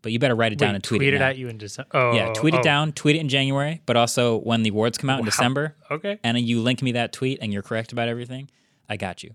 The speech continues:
Speaker 2: Cool. Tweet it at W V R F R M.
Speaker 1: Yeah.
Speaker 2: And then retweet it at us if you get it right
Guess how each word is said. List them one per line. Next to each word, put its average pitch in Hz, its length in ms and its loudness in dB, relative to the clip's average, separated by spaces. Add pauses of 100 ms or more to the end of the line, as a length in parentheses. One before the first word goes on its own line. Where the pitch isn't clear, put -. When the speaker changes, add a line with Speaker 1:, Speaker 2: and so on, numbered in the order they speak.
Speaker 2:
Cool. 151 200 -6
Tweet 135 280 0
it 135 100 2
at 131 300 -2
W 120 340 -4
V 117 180 -6
R 113 100 -4
F - 120 -10
R 113 180 -2
M. 147 220 -10 (300)
Speaker 1:
Yeah. 107 120 -14 (180)
Speaker 2:
And 120 160 0
then 104 320 -8
retweet 120 400 0
it 110 100 -2
at 104 160 -2
us 101 340 -12
if 110 120 -8
you 110 140 -8
get 107 160 -4
it 104 60 -6
right 104 300 -10